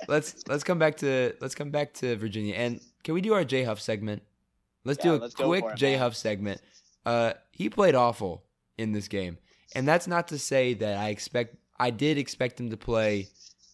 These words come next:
Speaker 1: better. And I was talking with my good friend Avik. You know, he's been on the pod before, but Avik was saying, you know, if J Huff is gonna come in, he's gonna give up some points, but hopefully he can offset those points with some more points.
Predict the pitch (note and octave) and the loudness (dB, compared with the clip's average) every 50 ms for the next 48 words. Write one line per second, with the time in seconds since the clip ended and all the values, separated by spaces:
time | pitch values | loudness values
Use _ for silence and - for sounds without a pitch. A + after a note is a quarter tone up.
0 | _ - G#2 G2 A2+ A2 G2 F#2 D2+ F2+ - _ _ _ _ _ - - _ _ | _ -10 -4 -2 0 0 0 -2 -6 -10 -14 _ _ _ _ _ -20 -20 _ _
1 | _ _ _ _ _ _ A#2 A#2+ A#2+ A#2+ B2 - - C#3+ C#3 C#3 C#3+ C#3 C3 C3+ | _ _ _ _ _ _ -2 0 0 0 0 2 0 0 2 2 -2 -2 -2 -2
2 | C#3 B2 A2+ G#2 A#2 A#2 A#2 - C3 B2 A2 G#2 A2 A2 G#2 G#2+ A2 G#2 - - | -4 -4 -2 -2 -2 -4 -2 -6 -6 -4 -2 -2 -2 -2 0 -2 -4 -4 -6 -8
3 | - _ _ _ _ _ _ - - G#2 G#2 G#2+ G#2 G2+ - A2+ A#2 A#2 A#2 A2+ | -18 _ _ _ _ _ _ -10 -8 -6 -4 -4 -4 -4 -2 -2 -2 -2 -2 -4
4 | G#2+ - A#2 A2 A2 G#2 G2 A2 G2+ - - G2+ G2+ G2+ G2 G2 F#2+ - _ _ | -4 -2 0 0 0 0 -2 -6 -8 -6 -4 -2 0 0 0 -2 -4 -8 _ _
5 | _ _ _ _ _ _ _ _ _ _ - G#2 G#2 A2+ A2 G#2+ - - A#2+ C3+ | _ _ _ _ _ _ _ _ _ _ -8 -4 0 2 2 2 2 4 4 4
6 | C#3+ C#3+ D#3 D3 D3 C#3 B2+ - C3+ C3 B2+ B2 A#2+ A#2 A#2 A2+ A2+ G#2+ G#2 G#2 | 6 4 2 -2 -2 -4 -4 -4 -4 -2 -2 -2 -2 -2 -2 -2 -2 -2 -2 -4
7 | - _ _ _ _ _ _ _ - A#2+ A2+ G#2 G#2+ B2 B2 C3 C#3+ D3 C#3+ C#3+ | -6 _ _ _ _ _ _ _ -4 -4 -4 -2 0 2 2 2 2 0 -2 -4
8 | C3+ B2 C3 C3 B2 A#2+ - C3 A#2+ A2+ G#2+ G#2+ G#2+ G#2 G2+ G#2 - _ _ _ | -4 -4 -4 -4 -4 -4 -4 -6 -4 -2 -2 -2 -2 -4 -4 -8 -12 _ _ _
9 | - A#2 A#2 A2+ A#2 B2 A#2+ A#2 A2+ G2+ A2+ A2+ G#2 A2+ - - - A#2 G#2+ G#2 | -6 -4 -4 -4 -2 0 0 0 0 0 -2 -2 -2 -2 -4 -4 -8 -8 -4 -2
10 | A2 G#2+ G#2+ G#2 G2 - - - - _ _ _ _ _ _ _ _ A#2 G#2+ G#2 | -2 -2 -2 -2 -4 -8 -16 -20 -20 _ _ _ _ _ _ _ _ -4 -4 -2
11 | G#2 B2 C#3 C3 - - C3 C3 B2+ A#2+ A#2+ A#2 A2+ B2+ A2+ E2+ A2 A#2+ A#2+ A#2 | 0 -2 -2 -2 -4 -2 0 0 0 0 -2 -2 -4 -4 -4 -2 -2 -2 -2 -2
12 | - - A#2 G#2+ - A#2 A2 G#2 - _ A2 A2 A2 G#2 G2+ - - G2 F#2+ - | -2 -4 -4 -2 -2 -4 -4 -4 -8 _ -8 -6 -6 -6 -8 -8 -10 -10 -10 -8
13 | - G2 G2 F#2+ F2+ - - E2+ C2+ - - - - - | -8 -6 -6 -6 -8 -8 -10 -14 -14 -14 -16 -20 -20 -20